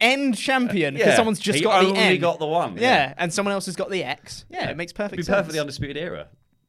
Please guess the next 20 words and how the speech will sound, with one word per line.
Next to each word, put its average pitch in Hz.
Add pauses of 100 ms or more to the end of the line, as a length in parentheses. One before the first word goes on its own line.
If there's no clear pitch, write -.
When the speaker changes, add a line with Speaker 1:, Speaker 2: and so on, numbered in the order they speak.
(140)
Speaker 1:
Oh 143
my 120
God, 127
yeah. 139
Speaker 2:
Yeah, -
Speaker 1:
It'd 101
be 165
Speaker 2:
we're 170
Speaker 1:
great. 180
Speaker 2:
go-, -
we're 117
gonna 120
combine 113
the 101
letters. 107 (340)
<laughs> -
The 110
new 123
prophecy. - (680)
Speaker 1:
Um, 190